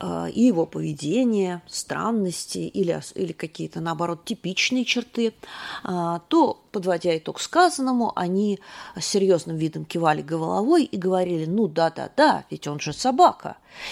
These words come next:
Или: "Ну а что вы хотите от скорпиона, родившегося, м, в год дракона?"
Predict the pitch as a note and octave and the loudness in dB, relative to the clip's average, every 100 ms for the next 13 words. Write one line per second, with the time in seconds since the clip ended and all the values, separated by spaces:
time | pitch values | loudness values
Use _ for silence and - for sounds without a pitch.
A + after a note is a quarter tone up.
0 | - - G3 F3+ D3+ C#3+ - - - G3+ | -12 -4 0 2 0 -6 -10 -18 -2 2
1 | E3 D3+ - - F4+ E4+ D4 C4+ C4+ B3 | 4 2 0 4 6 6 2 0 0 -2
2 | A3 G#3 - - G3+ - G3+ G3+ F3+ C#3 | -2 -2 -4 -6 -6 -2 4 6 6 2
3 | - - - - - E3 D#3+ D#3+ F3 - | -6 -16 -12 -10 -4 -2 0 -2 -2 -2
4 | - D3 D#3 - D3+ D3+ D#3 - - - | -2 -2 -2 -4 -2 -4 -6 -16 -16 -14
5 | - D#3+ D#3 D#3 D#3 D3+ D3 G3 - - | -12 -6 -4 -2 -4 -4 4 4 4 4
6 | E3 F3+ A#3 A3 C#3+ - - | 4 6 8 10 8 2 -14